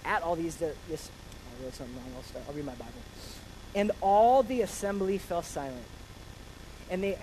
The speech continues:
which, I love that, 'cause I kinda feel that, like, in our, right, the, the gospel, you're just kinda like, "Whoa." "And all the assembly fell silent.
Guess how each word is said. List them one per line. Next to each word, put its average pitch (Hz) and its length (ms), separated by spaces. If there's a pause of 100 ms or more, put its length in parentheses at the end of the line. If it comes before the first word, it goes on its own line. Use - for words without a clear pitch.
which, 208 280 (220)
I 190 60
love 180 220
that, 143 160 (300)
'cause - 100
I 202 40
kinda 247 160
feel 208 300
that, 170 160
like, 147 160
in 160 80
our, 143 80 (120)
right, 170 240
the, 160 80
the 156 120
gospel, 170 400
you're 151 100
just 156 120
kinda 156 160
like, 123 100 (840)
"Whoa." 131 220 (1040)
"And 165 140 (100)
all 190 320
the 208 140
assembly 170 500
fell 151 260
silent. 120 440